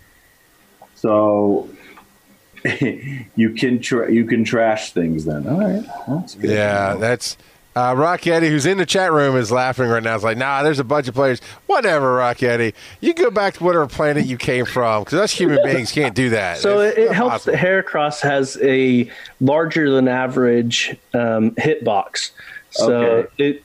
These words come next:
Speaker 3: yeah, it is
Speaker 1: So
Speaker 3: good
Speaker 1: then
Speaker 3: for
Speaker 1: you,
Speaker 3: that.
Speaker 1: so then you need to, you need, you need to be in a place where there's three Heracrosses sitting in
Speaker 2: Right.
Speaker 1: front of
Speaker 2: Or
Speaker 1: you.
Speaker 2: Whelmers,
Speaker 1: Yeah.
Speaker 2: right? Get the big Whelmer. You
Speaker 3: Yeah,
Speaker 2: know?
Speaker 3: or if you happen to, um, get, uh, a Groudon on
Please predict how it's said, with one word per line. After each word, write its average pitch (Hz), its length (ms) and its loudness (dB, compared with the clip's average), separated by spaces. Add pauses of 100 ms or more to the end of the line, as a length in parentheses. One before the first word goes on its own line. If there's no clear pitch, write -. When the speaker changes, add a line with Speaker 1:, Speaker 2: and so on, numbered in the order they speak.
(140)
Speaker 3:
yeah, 107 380 0
it 143 140 2
is 165 160 0
Speaker 1:
So 180 80 2
Speaker 3:
good 156 100 2
Speaker 1:
then 208 80 -2
Speaker 3:
for 214 60 -8
Speaker 1:
you, 135 80 -2
Speaker 3:
that. 120 360 -2
Speaker 1:
so 202 80 2
then 214 160 0
you 214 60 0
need 214 140 2
to, 214 280 2
you 180 120 2
need, 240 140 -2 (120)
you 180 160 0
need 226 200 4
to 214 60 2
be 202 140 2
in 185 80 2
a 170 60 0
place 180 360 0
where 160 140 2
there's 143 240 0
three 170 400 4
Heracrosses 147 720 0
sitting 143 180 0
in 117 100 0
Speaker 2:
Right. 104 80 -4
Speaker 1:
front 139 180 0
of 123 80 0
Speaker 2:
Or 175 140 2
Speaker 1:
you. 156 40 0
Speaker 2:
Whelmers, 165 640 2
Speaker 1:
Yeah. 147 80 2
Speaker 2:
right? 151 260 0
Get 170 120 0
the 147 60 -4
big 170 240 2
Whelmer. 135 720 0 (120)
You - 80 -8
Speaker 3:
Yeah, 240 100 2
Speaker 2:
know? 107 160 0
Speaker 3:
or 214 300 4
if 185 340 0
you 185 280 4
happen 196 440 0
to, 165 580 2
um, 139 320 2
get, 147 640 0 (640)
uh, 123 360 2 (140)
a 131 460 2 (300)
Groudon 135 580 2 (240)
on 131 300 2